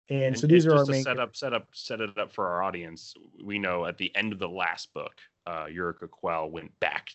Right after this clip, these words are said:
Speaker 2: to Shadow Wing,
Speaker 1: Yes.
Speaker 2: the, uh, the elite st-, uh, starfighter wing for the, the, the now remnant empire, the Shattered Empire,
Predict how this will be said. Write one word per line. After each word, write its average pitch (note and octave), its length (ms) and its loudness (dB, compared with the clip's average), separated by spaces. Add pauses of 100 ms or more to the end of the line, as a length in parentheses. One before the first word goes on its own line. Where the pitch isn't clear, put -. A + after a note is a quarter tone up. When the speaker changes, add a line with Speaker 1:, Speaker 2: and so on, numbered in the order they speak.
(200)
Speaker 2:
to F2+ 140 -10
Shadow D2 440 -10
Wing, - 320 -16 (540)
Speaker 1:
Yes. A#2 320 -4
Speaker 2:
the, D2+ 180 -10
uh, D2+ 40 -16 (420)
the F2 140 -10
elite F2+ 400 -6
st-, - 280 -10
uh, E2+ 220 -4
starfighter E2 580 -8
wing D#2+ 320 -16
for E2+ 120 -14
the, D#2+ 320 -16
the, D#2 200 -16 (360)
the D#2 280 -18 (220)
now E2 200 -4
remnant D#2 360 -8 (100)
empire, D#2+ 380 -12
the - 60 -18
Shattered D#2+ 380 -6
Empire, D#2 420 -12